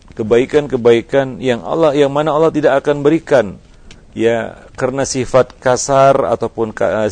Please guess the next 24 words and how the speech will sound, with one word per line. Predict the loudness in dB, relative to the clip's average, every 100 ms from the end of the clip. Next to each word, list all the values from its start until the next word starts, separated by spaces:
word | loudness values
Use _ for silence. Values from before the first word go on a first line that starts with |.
| -4
dengan | -2 -2 -4
sifat | -6 -4 -4
kasar, | -2 -2 0 2 2 -2 -12 -20 -20 -20 -10
keras | -2 0 0 0
ataupun | -6 -4 -6 -8
sifat-sifat | -8 -8 -6 -6 -4
buruk | -2 -2 -2
lainnya. | -4 -4 -10 -16 -20 -10
Allah | -8 -4
tidak | -4 -4
beri." | -4 -6 -10 -20 -20 _ -20 -20 -20 -20 -20 -20 -20 -16
Ya, | -8
Allah, | -6 -6 -8 -12
Allah | -6 -2 -2
Subhanahu | -4 -6 -6 -6
wa | -6
taala | -6 -6
tidak | -4 -6 -6
akan | -10 -8
memberi, | -10 -10 -14 -20 _ _ _ _ _ _ -20 -20 -16
ya, | -14
karena | -8 -6 -6
kekasaran | -8 -8 -6 -6 -4 -4 -4 -4
tadi. | -6 -8 -12 -16